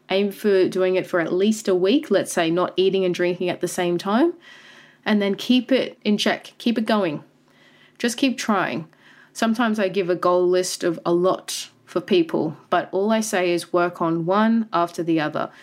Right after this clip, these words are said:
And ultimately, these small things that we do add up over time, and you'll be a completely new person in three hundred and sixty-five days. If you go back to your old habits and you're struggling, that's when you need to reach out for support.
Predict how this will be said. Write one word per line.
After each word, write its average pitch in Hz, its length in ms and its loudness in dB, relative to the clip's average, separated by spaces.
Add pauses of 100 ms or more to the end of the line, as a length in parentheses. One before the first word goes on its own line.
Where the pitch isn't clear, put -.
(380)
And 196 160 0
ultimately, 220 840 0 (600)
these 190 260 0
small 220 480 2
things 196 600 0
that - 260 -4
we 165 100 0
do 165 460 0 (100)
add 190 180 -2
up 180 220 -4
over 165 200 -4
time, 185 360 -2
and 165 140 0
you'll 165 100 2
be 165 140 2
a 165 80 0
completely 190 760 -4
new 180 180 2
person 175 500 -4
in 160 140 0
three 160 240 -2
hundred 165 300 -2
and 151 160 -2
sixty-five 151 640 -4
days. - 500 -12 (1120)
If 220 180 2
you 220 60 4
go 180 200 2
back 180 400 -4 (340)
to - 120 -4
your 180 220 0
old 208 280 2
habits 233 500 -4
and 180 160 -2
you're 165 100 0
struggling, 220 640 0 (300)
that's 185 260 -4
when 220 140 4
you 208 80 6
need 196 180 0
to 190 100 -4
reach 175 280 0
out 156 140 -2
for 180 100 -8
support. - 580 -6